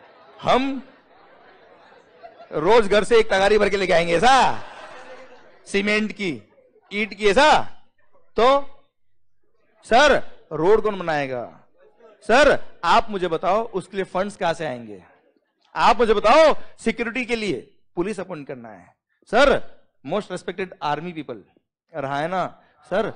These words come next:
उनको रेवेन्यूज कहां से मिलेंगे? आप मुझे बताओ, इतना बड़ा डिपार्टमेंट, इतनी बड़ा मैकेनिज्म, सर, इतना इंफ्रा,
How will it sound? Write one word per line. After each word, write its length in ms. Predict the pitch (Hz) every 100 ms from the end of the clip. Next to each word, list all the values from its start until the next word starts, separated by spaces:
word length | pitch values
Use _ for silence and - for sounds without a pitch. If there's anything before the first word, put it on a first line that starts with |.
| - -
उनको 240 | 156 170
रेवेन्यूज 360 | 156 151 156 143
कहां 180 | 139
से 100 | 139
मिलेंगे? 400 | 135 127 117 98 - _ _ _ _ _ _ _ _ _ -
आप 180 | 165 170
मुझे 120 | 156
बताओ, 240 | 156 151
इतना 260 | 156 143 160
बड़ा 180 | 139 143
डिपार्टमेंट, 560 | 135 139 143 147 110 _ 147
इतनी 220 | 151 156
बड़ा 440 | 147 147 135 143 127
मैकेनिज्म, 640 | 135 160 170 156 135 104 _ _
सर, 160 | - 196
इतना 420 | 170 151 196 196 170
इंफ्रा, 560 | 156 - 196 143 -